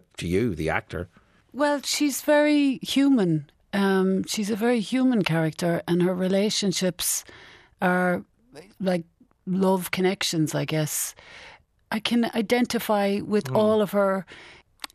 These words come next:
Speaker 2: instincts and urges and why she does things. She knows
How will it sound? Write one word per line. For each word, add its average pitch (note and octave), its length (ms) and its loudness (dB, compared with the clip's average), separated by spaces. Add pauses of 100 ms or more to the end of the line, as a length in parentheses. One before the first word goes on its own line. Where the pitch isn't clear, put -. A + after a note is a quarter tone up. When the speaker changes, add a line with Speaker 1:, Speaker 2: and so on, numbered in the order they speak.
Speaker 2:
instincts G#3 680 0
and F#3+ 180 2
urges G3 640 0
and F#3 220 0
why F#3 220 2
she G3+ 180 -2
does F3+ 320 -2
things. F#3+ 680 -2 (500)
She A3+ 220 0
knows A#3+ 880 2